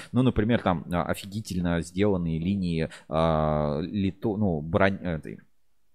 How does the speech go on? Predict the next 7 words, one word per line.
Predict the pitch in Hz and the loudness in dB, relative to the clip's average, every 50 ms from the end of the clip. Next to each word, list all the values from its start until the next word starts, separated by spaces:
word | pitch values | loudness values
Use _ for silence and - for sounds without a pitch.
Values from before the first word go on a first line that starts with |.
| _ - - - | _ -8 -6 -4
а, | 85 82 80 80 78 73 69 | -2 -2 -2 -2 -4 -4 -4
оболочки, | - 98 95 85 107 107 117 131 120 - - - - | -2 -2 2 6 6 8 8 6 6 4 0 -4 -2
об-, | 98 95 - - | -2 -2 0 2
алюминиевые | 90 95 104 110 113 113 113 107 98 98 95 | 4 4 4 4 4 4 2 2 4 4 4
оболочки, | 90 82 92 98 123 165 170 - - - 101 95 90 87 85 | 4 4 4 4 6 4 4 2 2 2 4 4 4 2 0
где | 78 80 85 87 80 87 92 90 90 85 | -2 -4 -6 -6 -4 0 0 0 0 0
происходит, | - - 90 90 85 - - 98 85 82 80 - | -2 -4 -4 -4 -4 0 0 0 0 0 -4 -6